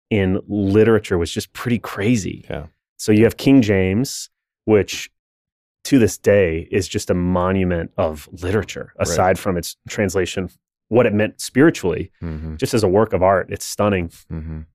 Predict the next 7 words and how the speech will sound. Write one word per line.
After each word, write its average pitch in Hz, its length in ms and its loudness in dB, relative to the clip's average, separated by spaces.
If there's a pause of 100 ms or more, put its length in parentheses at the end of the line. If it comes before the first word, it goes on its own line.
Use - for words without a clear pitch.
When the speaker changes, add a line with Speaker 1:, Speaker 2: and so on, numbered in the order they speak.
(140)
Speaker 1:
And 110 120 2
the 104 60 4
Book 135 180 2
of 117 80 0
Common 107 320 0
Prayer, 107 540 2 (500)
um, 95 240 2